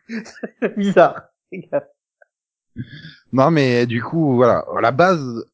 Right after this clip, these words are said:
Speaker 2: ce fameux livreur de pizza, ça devait être, euh, Matthew Fox, mais vu son âge, ça faisait un peu loser de la vie,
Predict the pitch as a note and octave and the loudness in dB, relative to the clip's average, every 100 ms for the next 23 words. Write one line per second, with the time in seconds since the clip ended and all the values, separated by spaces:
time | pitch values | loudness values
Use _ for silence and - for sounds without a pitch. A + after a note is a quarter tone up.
0 | _ _ _ _ - A2 B2 B2+ B2 A2 | _ _ _ _ -10 -4 -2 -2 -2 -4
1 | A#2 A2+ A2 D3 E3 A#2+ A2 B2 B2+ - | -6 -8 -2 0 2 0 2 2 2 0
2 | A2 G#2 G#2+ - A2 A#2 A2 - G2 A#2 | 0 0 -2 -6 -2 -2 -2 -8 -8 -8
3 | C3 B2+ B2 A2+ G2 F2+ F#2+ G#2 G#2 G#2 | -4 2 2 2 -2 -4 -4 -4 -4 0
4 | G#2 G2+ G2 G2+ C3 | 0 2 0 0 -2